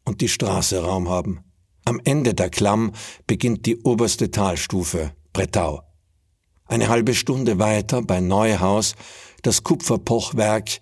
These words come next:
der Ahrner Gewerkschaft, wo der Fahrweg aufhört. Nach fünfzehn Minuten Kasern das letzte Dorf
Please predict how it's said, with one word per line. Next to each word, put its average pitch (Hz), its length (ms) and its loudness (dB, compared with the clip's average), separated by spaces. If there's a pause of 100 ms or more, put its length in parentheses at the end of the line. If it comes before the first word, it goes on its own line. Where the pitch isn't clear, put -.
(340)
der - 160 2
Ahrner 113 380 2
Gewerkschaft, 107 840 0 (400)
wo 107 100 -2
der 95 140 0
Fahrweg 101 500 2
aufhört. 98 600 -2 (640)
Nach 107 140 0
fünfzehn 143 420 0
Minuten 131 520 -2
Kasern 117 640 -2 (380)
das 104 180 0
letzte 110 480 0
Dorf 104 400 2